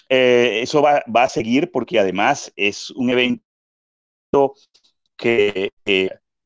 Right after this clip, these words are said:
¿sabes? Es un evento que le trae muchas bondades a la Corona Tobar, que le da, ah, mucha vida, am, am, a,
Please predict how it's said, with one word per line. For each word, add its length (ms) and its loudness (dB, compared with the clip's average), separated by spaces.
¿sabes? 460 0
Es 80 -6
un 140 -2
evento 680 -2
que 160 -6
le 80 2
trae 200 -4
muchas 280 -2
bondades 460 2
a 80 -4
la 100 0
Corona 240 -6
Tobar, 480 0
que 280 2
le 100 4
da, 460 4
ah, 160 0
mucha 380 0
vida, 540 0
am, 540 2
am, 680 0
a, 340 -12